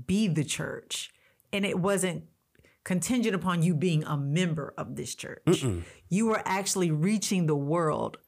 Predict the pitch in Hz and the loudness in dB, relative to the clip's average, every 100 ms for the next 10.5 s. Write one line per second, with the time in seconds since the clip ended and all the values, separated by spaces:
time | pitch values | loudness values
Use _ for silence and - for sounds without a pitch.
0 | _ _ - 160 147 151 147 156 202 180 | _ _ -2 2 4 2 0 -2 -2 0
1 | 151 147 - 151 139 143 151 147 135 135 | 0 -2 -4 -4 -2 -4 -4 -4 -4 -6
2 | 139 - - - - - - - 92 - | -8 -10 -12 -12 -12 -10 -10 -10 -10 -12
3 | - - - - - - - _ _ _ | -16 -16 -16 -14 -14 -14 -20 _ _ _
4 | - 123 180 127 92 90 - 113 123 - | 0 4 6 6 4 2 2 4 4 4
5 | 117 120 113 254 107 98 92 156 254 294 | 4 6 6 6 4 4 2 0 0 0
6 | 190 156 - - 113 139 170 104 107 160 | 0 -2 -6 -6 0 4 4 2 2 4
7 | 101 - _ _ _ _ _ _ _ _ | 2 -2 _ _ _ _ _ _ _ _
8 | - - - 226 - 208 285 185 190 165 | -20 -16 0 2 4 4 4 6 6 4
9 | - 175 196 170 175 147 127 185 190 185 | 4 4 6 6 6 4 6 6 6 4
10 | 120 107 98 95 78 | 2 0 2 2 0